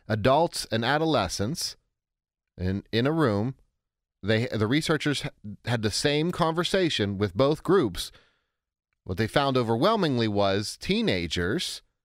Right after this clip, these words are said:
primarily responded out of their limbic system. They, in other words,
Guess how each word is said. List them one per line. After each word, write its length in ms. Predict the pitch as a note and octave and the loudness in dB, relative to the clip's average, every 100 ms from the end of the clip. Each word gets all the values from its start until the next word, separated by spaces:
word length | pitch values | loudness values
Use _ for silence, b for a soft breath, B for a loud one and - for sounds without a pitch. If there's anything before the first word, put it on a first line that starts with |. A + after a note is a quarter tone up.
| _ _ _ _ - | _ _ _ _ -12
primarily 920 | - B2+ C3 A2+ A#2 C#3 F3+ F3+ F3+ | -2 0 2 2 2 2 2 0 -2
responded 800 | F3 E3 - F3 G#3+ F#3 G2+ A2 - | -4 -6 -2 0 0 0 0 -2 0
out 240 | G2+ A#2 | 0 0
of 160 | A#2+ F#2 | -2 -2
their 360 | F#2+ G2+ C3+ _ _ _ _ _ _ _ _ | 0 0 -2 _ _ _ _ _ _ _ _
limbic 380 | B2+ A3 A3+ - | 0 2 0 -2
system. 460 | - F2 - G1+ - _ _ - | -4 -4 -6 -12 -14 _ _ -2
They, 160 | A#2 | 0
in 100 | B2+ | 2
other 140 | F#3 G#3+ | 2 2
words, 260 | F#3 B2+ | 0 -2